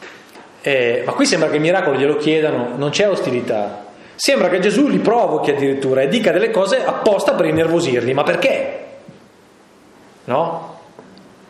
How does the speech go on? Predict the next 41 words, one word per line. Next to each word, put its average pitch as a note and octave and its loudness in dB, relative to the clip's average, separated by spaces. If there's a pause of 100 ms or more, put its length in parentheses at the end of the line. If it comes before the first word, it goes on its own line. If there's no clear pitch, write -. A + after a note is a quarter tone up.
(300)
Però A3 2
se A3+ -2
seguiamo G3 2
questo D#3+ 0
tipo G3+ 0
di - -2
filo F3+ 2
logico F3 0
non D3+ 0
sta D3+ -2
in C3 -2
piedi, B2 -2 (240)
invece F#3+ 0
va D#3 2
letta F#3 0
in D#3+ -2
termini D#3+ 0
teologici D3+ 0
ed C3+ -2
è D3+ -4
come D#3+ 0
una F#3 2
costruzione D3 -2
letteraria. B2 -2 (380)
Cioè - 0
Luca G3+ 2
ci - -2
sta E3+ 0
facendo E3+ 0
vedere D3+ 2
già E3 2
nella E3+ 0
sinago-, D#3+ -2
già E3+ 2
nella D#3+ 0
sinagoga D#3 2
di C#3 -2
Nazareth E3 0
quello E3+ 2
che D3+ 0
capiterà. C3+ 0